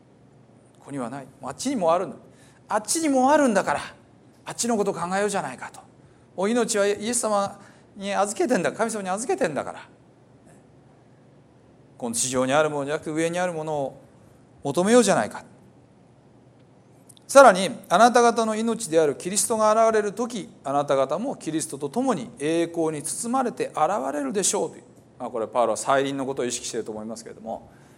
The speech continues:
イエス様がもう一度おいでになる時に、その時に預けた命が帰ってくるというか、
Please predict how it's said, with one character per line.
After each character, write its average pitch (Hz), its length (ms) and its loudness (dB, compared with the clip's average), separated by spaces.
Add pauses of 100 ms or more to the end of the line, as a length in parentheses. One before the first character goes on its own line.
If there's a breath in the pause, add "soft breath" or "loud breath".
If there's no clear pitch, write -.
(220 loud breath)
イ 117 60 -6
エ - 20 -6
ス - 80 -8
様 113 140 -4
が 110 60 -4
も 120 160 -4
う 127 40 -6
一 127 80 -10
度 143 80 -4
お 156 60 -4
い 156 40 -8
で 180 100 -4
に 196 60 -8
な 240 100 0
る 226 60 -4
時 147 220 -8
に、 117 160 -8 (420 soft breath)
そ 240 220 0
の 269 80 0
時 302 200 -4
に 294 300 -8 (1120)
預 156 320 -2
け 190 100 4
た 131 140 2
命 131 360 -6
が 120 300 -2 (340)
帰 - 180 -2
っ 156 40 0
て 147 160 -8
く 120 100 -14
る 131 80 -12
と - 140 -4
い 120 80 0
う 110 60 -10
か、 143 320 0